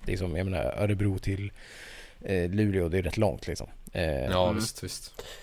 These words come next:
Speaker 3: Jag träffade ju också min största ovän i Wrath. Eh,
Speaker 1: Jaha.
Speaker 3: <laughs> en, och han var, han var grek. <laughs> Så han skulle
Speaker 2: Okej.
Speaker 3: mörda mig.
Speaker 1: Var det Roger
Speaker 3: Eh,
Speaker 1: Brown?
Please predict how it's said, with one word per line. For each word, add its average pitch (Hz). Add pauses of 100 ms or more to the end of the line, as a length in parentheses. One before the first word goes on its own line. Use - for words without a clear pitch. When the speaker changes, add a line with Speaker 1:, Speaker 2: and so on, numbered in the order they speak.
(160)
Speaker 3:
Jag 135
träffade 139
ju 131
också 131
min 143
största 127
ovän 110
i 95
Wrath. 87 (320)
Eh, 90 (180)
Speaker 1:
Jaha. 139 (440)
Speaker 3:
<laughs> -
en, 113
och 120
han 127
var, 113 (180)
han 120
var 117
grek. 113 (160)
<laughs> -
Så -
han 117
skulle 120
Speaker 2:
Okej. 107
Speaker 3:
mörda 110
mig. 92 (180)
Speaker 1:
Var 120
det 120
Roger 113
Speaker 3:
Eh, 104
Speaker 1:
Brown? 101